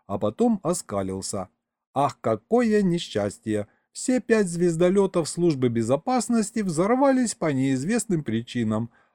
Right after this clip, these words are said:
а я всегда говорил, что дилетантам нельзя доверять сложную технику. «Мы не возражаем», пожал плечами капитан, «если причина будет известна.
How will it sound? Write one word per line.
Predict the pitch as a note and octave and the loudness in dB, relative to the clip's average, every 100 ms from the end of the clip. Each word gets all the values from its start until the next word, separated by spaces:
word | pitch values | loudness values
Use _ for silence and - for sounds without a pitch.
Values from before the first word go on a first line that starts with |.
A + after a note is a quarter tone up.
| - | -2
а | D#3 | 0
я | C#3+ D3+ | 2 -2
всегда | - B3+ A#3 A#3 | -2 0 2 2
говорил, | G#3 G3+ G3 G3 G3 - | 4 2 2 0 -2 -4
что | - - | -8 -4
дилетантам | G#2+ G#2+ G#2+ - B3+ C4 C#3+ A#2+ | -2 0 0 0 0 0 -2 0
нельзя | F#3 B3 E3 D#3+ D3+ | 2 2 2 0 2
доверять | C#3+ C#3+ C#3+ D3 | 2 2 2 -2
сложную | - A2 F#3+ A3+ A3 A3 G3 | -2 0 2 2 2 2 0
технику. | - F#2 - F#3+ - F#2 F#2+ _ _ _ _ _ _ _ _ F2+ | -6 -8 -6 -8 -6 -6 -8 _ _ _ _ _ _ _ _ -4
«Мы | G2 G3+ A3+ | 2 4 2
не | C#3+ F#3+ | 2 2
возражаем», | G3 F3 G3+ G3 C#3+ F2+ E2+ E2 - | 2 0 0 2 2 2 -2 -10 -6
пожал | A#2 A#2 A2 | -2 0 0
плечами | G2 G#2 - G2 F#2+ | -2 -6 -4 -4 -4
капитан, | G2 A#2 A#2 G3+ A3 - _ - | -6 -6 -2 0 0 -2 _ -4
«если | A2+ E3+ - G#2+ | 0 0 0 -2
причина | F#2+ G#2+ - A#3+ G#3+ | -2 -6 -2 2 2
будет | G2 E3+ G#3 A3 | 2 0 -2 -2
известна. | G3+ D3 G2+ F2+ F#2 E2+ | -2 0 -2 -2 -8 -10